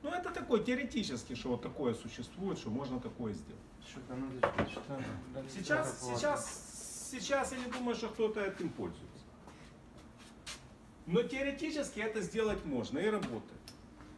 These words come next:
Speaker 2: Ну, все равно якусь важко, ну,
Speaker 1: Ну, надо сесть на бумаге расписать. На бумаге надо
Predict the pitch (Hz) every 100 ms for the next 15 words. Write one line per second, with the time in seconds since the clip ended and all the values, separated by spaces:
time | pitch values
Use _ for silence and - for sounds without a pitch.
0 | - 131 - 147 135 131 117 - 123 123
1 | - 123 120 120 110 - - - - -
2 | 196 247 254 226 - 233 - 180 160 165
3 | - - - - - - - - - -
4 | - - - - - - - - - -
5 | - - - - - - - - - -
6 | - - - - 120 135 160 196 185 156